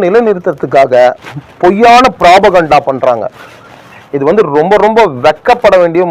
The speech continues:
ரொம்ப, ரொம்ப அசிங்கப்பட வேண்டிய விஷயம். ஆனா அந்த பொய்யையும் ஒவ்-,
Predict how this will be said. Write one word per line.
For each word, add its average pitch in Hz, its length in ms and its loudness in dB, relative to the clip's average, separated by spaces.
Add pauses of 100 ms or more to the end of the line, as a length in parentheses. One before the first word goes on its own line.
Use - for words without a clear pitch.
(440)
ரொம்ப, 170 120 -6 (100)
ரொம்ப 208 140 0 (240)
அசிங்கப்பட 247 560 -2
வேண்டிய 143 300 -2
விஷயம். - 280 -8 (540)
ஆனா 208 140 0
அந்த 160 160 0 (140)
பொய்யையும் 240 560 2 (800)
ஒவ்-, 214 180 2